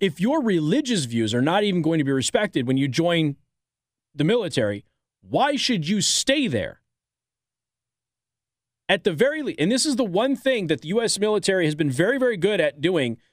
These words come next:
when it comes to your personal lifestyle and livelihoods. They have always respected your faith. That was always the case when I was in. It's the case from everybody that's in there now that I've heard,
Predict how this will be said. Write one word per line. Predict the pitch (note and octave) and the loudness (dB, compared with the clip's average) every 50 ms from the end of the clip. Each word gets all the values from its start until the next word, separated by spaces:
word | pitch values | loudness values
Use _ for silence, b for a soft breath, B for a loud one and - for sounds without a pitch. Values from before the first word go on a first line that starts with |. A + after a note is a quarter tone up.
| _ _ _ - | _ _ _ -2
when | D#3+ E3 | -2 -2
it | E3 D#3+ | 0 0
comes | - F3+ F3+ F3+ D#3+ - | 0 0 0 0 -2 0
to | - D#3 | 0 0
your | D3 D3+ C#3+ | 0 0 -2
personal | C3+ - - - G#3 G#3 - - - G3 F#3 E3+ D#3+ D3+ D3+ - | -2 -4 -2 -2 -2 0 0 -2 0 0 0 2 0 0 -2 -4
lifestyle | D#3+ D3 D3+ D#3+ E3+ E3 - - - - C3+ B2+ A#2+ A#2 A#2+ A2 | -4 -2 0 0 0 0 0 -2 0 0 0 2 2 0 0 0
and | A#2+ C3 C3+ | -2 0 0
livelihoods. | C#3+ C#3+ D3+ C#3+ B2+ A2+ G2+ G2+ E2+ - _ _ _ _ _ _ _ _ _ | 2 2 0 0 -2 -4 -6 -6 -8 -10 _ _ _ _ _ _ _ _ _
They | - E3+ F3 | -2 0 2
have | F3+ F3 D3+ | 2 0 0
always | - - E3 F#3 A3 A#3+ B3 B3 B3 G#3+ E3+ | -2 -2 0 2 2 2 0 0 -2 -2 -4
respected | F#3+ F3+ - - - G3+ F3 D#3+ - G3+ F3 C#3 | -4 -4 -2 0 0 0 0 0 -2 -4 -2 0
your | C#3+ C3 | 0 -2
faith. | - - - D3 G2+ - - _ _ _ _ _ _ _ _ _ _ _ _ _ _ _ _ _ _ _ _ _ _ _ _ _ _ _ _ _ _ _ _ _ _ _ _ - | -2 0 0 -2 -2 -2 -12 _ _ _ _ _ _ _ _ _ _ _ _ _ _ _ _ _ _ _ _ _ _ _ _ _ _ _ _ _ _ _ _ _ _ _ _ -2
That | F3+ G3 G3+ | -2 -2 0
was | F#3+ D#3+ | 0 -2
always | G3 G3+ G#3+ F#3 E3 | 0 -2 -2 -2 -4
the | F3 | -6
case | - - F3 D#3 - | -2 0 0 0 0
when | - A#2 G2+ | -2 -4 -2
I | F#2+ C#3 F#3+ | 0 0 0
was | A#3 A#3+ A3+ F3 F#3+ | 2 0 0 0 0
in. | A3+ G#3+ G#3+ G#3 G3 b b b b b b - | 0 0 0 -2 -2 b b b b b b -4
It's | A#2+ C#3 C#3 A#2+ - - - | -2 -2 -2 0 -2 -4 -4
the | - C3 | -4 -4
case | - - D#3 E3 D#3+ D3 | -2 -2 0 0 0 -2
from | - E3 C#3+ C3 | -2 0 0 0
everybody | C3+ C#3+ D3 D3+ C#3+ C3 | 2 0 0 0 0 -2
that's | B2 - D3 | -2 -2 -2
in | C3 | 0
there | B2 A2+ G2+ | 0 0 0
now | G2+ A2+ C3+ D#3 F3 G3 G3 | 0 0 0 0 0 0 0
that | - B2+ | 0 -2
I've | A2+ - - | -4 -4 -4
heard, | - D3+ G3+ A3 A3 G#3 | -4 -2 0 0 -2 -4